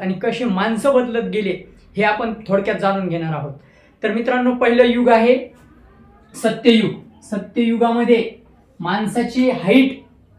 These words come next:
जी होती, ती बत्तीस फुटापर्यंत होती. बत्तीस, तेहतीस, पस्तीस अशा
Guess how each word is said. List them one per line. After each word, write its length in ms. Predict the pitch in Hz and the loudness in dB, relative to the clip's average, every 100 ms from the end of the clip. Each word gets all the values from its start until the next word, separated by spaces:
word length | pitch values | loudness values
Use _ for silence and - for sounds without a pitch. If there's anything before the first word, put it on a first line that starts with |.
| _ _ - | _ _ -8
जी 80 | 196 | -2
होती, 420 | 220 226 247 - | -2 0 0 0
ती 40 | 170 | -2
बत्तीस 460 | 214 220 262 - | -2 -2 -4 -4
फुटापर्यंत 500 | 233 233 220 214 202 | -2 -2 -2 -2 -2
होती. 220 | 180 165 | -4 -4
बत्तीस, 520 | 160 185 - 196 - 190 | -4 -4 -4 -6 -6 -6
तेहतीस, 460 | 180 196 185 - | -6 -4 -6 -6
पस्तीस 340 | - 165 202 185 | -12 -14 -10 -10
अशा 200 | 175 | -8